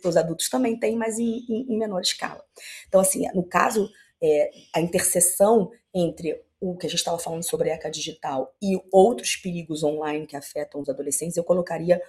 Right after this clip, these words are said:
os golpes como algo número um, muito grande, né? E, óbvio, impacta no bo-, impacta nos, no, nos dados pessoais dos jovens,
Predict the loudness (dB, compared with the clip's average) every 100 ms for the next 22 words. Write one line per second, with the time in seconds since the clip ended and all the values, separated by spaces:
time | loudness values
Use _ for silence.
0 | _ -4 -4 4 6 8 6 -2 -6 -6
1 | -4 -2 -2 -4 _ _ _ _ 2 4
2 | 4 4 4 0 -4 -10 -20 _ 8 8
3 | 6 2 0 0 -6 -8 -12 _ _ -4
4 | -2 -2 -2 8 10 10 6 -4 -2 -4
5 | 0 0 2 4 4 0 -4 -2 -2 -4
6 | -10 -8 -6 -6 -6 -6 -8 -6 -6 -6
7 | -8 -6 -6 -6 -6 -8 -12 -2 2 2
8 | 0 -4 -6